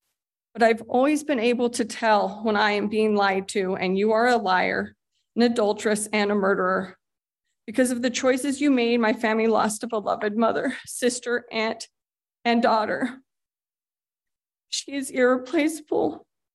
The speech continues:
She was one thousand times the woman you will ever dream of being.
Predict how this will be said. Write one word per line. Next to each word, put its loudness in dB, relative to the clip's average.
She -2
was -2
one 0
thousand 2
times 0
the 4
woman 2
you 4
will 0
ever 0
dream -4
of -4
being. -6